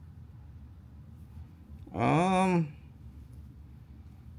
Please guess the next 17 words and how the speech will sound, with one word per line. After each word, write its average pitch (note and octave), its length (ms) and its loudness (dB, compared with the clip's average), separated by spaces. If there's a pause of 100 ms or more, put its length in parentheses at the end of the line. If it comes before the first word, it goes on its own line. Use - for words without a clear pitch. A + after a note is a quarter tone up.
(1000)
Okay, - 240 4
I A3 60 6
don't C4 180 2
see F4 180 12
her D4+ 120 12
name. B2 360 12
I G#2+ 40 8
gotta C3+ 260 10
look B2+ 160 10
in C3 80 10
the A#2 60 10
back. F#2+ 340 8 (720)
She - 120 -6
looks D4+ 180 6
familiar. G#2+ 680 10 (3000)
Brandy D3 320 12
Roderick? C3 840 12